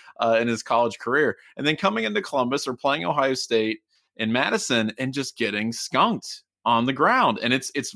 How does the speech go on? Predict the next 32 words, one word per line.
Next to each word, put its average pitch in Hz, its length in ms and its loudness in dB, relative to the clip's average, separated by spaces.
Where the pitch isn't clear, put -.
it's - 240 -6
really 113 340 2
wild. 202 440 2
His 202 260 4
worst 185 400 2
game, 123 200 2
this 175 180 -2
is 202 80 -8
Jonathan 180 340 0
Taylor's 139 320 0
worst 143 240 -2
ga-, 139 220 -4
worst 143 260 0
game 139 220 0
in 120 60 -4
terms 120 220 -4
of 110 120 -6
yards 113 260 2
per 113 120 -6
carry 107 340 0
in 101 40 -6
his 101 120 -10
entire 110 340 -4
career, 104 460 -8
which 113 220 -4
again, 120 360 0
has 101 280 -4
accumulated 110 520 -4
over 101 100 -4
five 104 280 -2
thousand 131 280 -2
yards. 107 320 -4